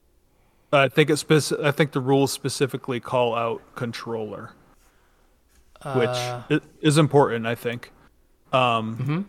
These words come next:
Speaker 1: but yeah, I mean, it, like, as far as where you put it on your playmat, I don't think that super matters. I meant more like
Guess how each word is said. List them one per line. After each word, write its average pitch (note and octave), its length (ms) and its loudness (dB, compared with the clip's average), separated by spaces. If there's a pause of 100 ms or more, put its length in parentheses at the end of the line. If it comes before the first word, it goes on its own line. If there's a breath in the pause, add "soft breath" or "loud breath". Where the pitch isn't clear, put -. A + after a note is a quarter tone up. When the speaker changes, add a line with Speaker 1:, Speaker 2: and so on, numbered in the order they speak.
(120)
Speaker 1:
but F3 80 6
yeah, C#3+ 180 8
I A#2+ 80 2
mean, D3 180 6
it, - 220 4
like, D#3+ 160 6
as D#3 120 2
far F3+ 180 8
as C3 140 4
where C3 280 2
you A#2 160 -2
put C3 220 -4
it A#2+ 100 0
on B2 160 -8
your A#2 280 -6 (400)
playmat, B2 560 0
I B2 100 -4
don't B2+ 160 -4 (180)
think B2+ 280 -6
that A#2+ 200 2
super C3+ 340 -2
matters. A2+ 400 -2
I B2+ 80 4
meant B2 260 0
more A#2+ 260 0
like A2+ 340 -2